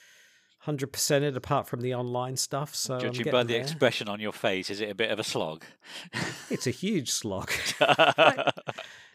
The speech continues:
Speaker 1: You know, some days I don't mind that. You just tootle around and open box, you know, treasure chests and, you know, things like that. It's, you know,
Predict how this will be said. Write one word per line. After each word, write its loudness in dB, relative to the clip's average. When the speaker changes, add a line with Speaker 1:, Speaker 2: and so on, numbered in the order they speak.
Speaker 1:
You -2
know, 8
some 4
days 6
I 8
don't 4
mind -4
that. -8
You -6
just -10
tootle -2
around 0
and -10
open -2
box, -4
you -2
know, -8
treasure -4
chests -6
and, -8
you -6
know, -8
things -2
like -8
that. -10
It's, -4
you -14
know, -16